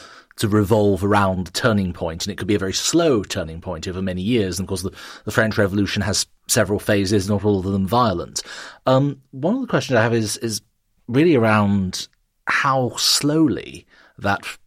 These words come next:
process unfolds. Burke himself ceases to be an M P in seventeen ninety-four. He's dead by seventeen ninety-seven.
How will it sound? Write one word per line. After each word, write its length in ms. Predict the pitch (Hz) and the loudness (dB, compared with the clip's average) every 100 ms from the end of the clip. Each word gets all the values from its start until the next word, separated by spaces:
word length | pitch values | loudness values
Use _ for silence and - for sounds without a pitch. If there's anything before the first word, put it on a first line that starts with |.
| _ | _
process 460 | - 110 - 101 - | -2 0 0 -2 -2
unfolds. 600 | 95 - 117 - - - - - - 113 | -2 0 0 0 -8 -10 -10 -20 -18 0
Burke 300 | 151 151 151 | 0 2 0
himself 580 | 135 139 123 113 - - | 0 4 4 2 -4 -8
ceases 380 | - 127 113 101 | -2 0 2 0
to 60 | 101 | 0
be 100 | 98 | -2
an 100 | 92 | 0
M 200 | 92 90 | -2 -2
P 200 | 120 131 | 0 0
in 120 | 127 | 2
seventeen 380 | 135 123 120 127 | 2 0 0 -2
ninety-four. 600 | 123 120 117 131 151 127 | -2 -4 -2 -2 -2 -4
He's 160 | 87 | -6
dead 340 | - 101 117 - | -4 -2 -2 -2
by 100 | 113 | -2
seventeen 400 | 131 113 113 117 | -2 -2 -2 0
ninety-seven. 680 | 117 113 107 120 113 123 | 0 -2 -2 -4 -4 -6